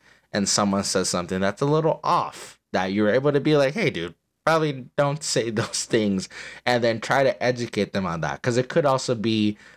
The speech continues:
when you're like, "Hey, don't say those things," you're more so reprimanding them, but they don't, they don't, they don't have a pathway to get better.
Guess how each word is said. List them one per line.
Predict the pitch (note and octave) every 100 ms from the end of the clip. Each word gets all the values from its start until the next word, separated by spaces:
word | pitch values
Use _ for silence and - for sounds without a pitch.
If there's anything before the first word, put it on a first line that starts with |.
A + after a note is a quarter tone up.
| _
when | G#2+
you're | G#2
like, | F#2+ -
"Hey, | D3+
don't | C3+ D3 D3+
say | C3
those | B2+ A2+ -
things," | G#2 G2+ - - _ _ A2
you're | G#2+
more | G#2+
so | G#2 - G2+ G2 F#2 E2+ _ _ _ _ _ _ -
reprimanding | A#2 A2+ A2+ G#2 G#2 G#2 G#2 G#2 F#2+
them, | F2+ F2+
but | F2 E2+
they | F2+ F2
don't, | E2 G2 G2 D#2+ D2+ _
they | G#2 B2
don't, | C3+ C3 - G#2+
they | A#2 A#2+
don't | B2 B2+ A#2
have | - A2+ A2 G#2+
a | G#2 F#2+ F2+ -
pathway | - F#2+ - F#2
to | E2+
get | D2+ D#2 D2
better. | - C2 -